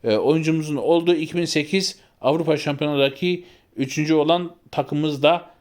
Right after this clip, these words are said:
e, dahil edilir diye düşünüyorum. Siz nasıl buldunuz?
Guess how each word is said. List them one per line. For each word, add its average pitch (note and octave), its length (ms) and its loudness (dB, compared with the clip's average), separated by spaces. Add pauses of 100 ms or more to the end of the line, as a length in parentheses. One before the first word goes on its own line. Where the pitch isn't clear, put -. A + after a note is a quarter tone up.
(140)
e, G2+ 280 2 (100)
dahil D3+ 340 4
edilir C#3+ 380 0
diye C3+ 220 2
düşünüyorum. F2+ 440 -4 (480)
Siz B3 320 0
nasıl A3 300 4
buldunuz? G#3 640 -2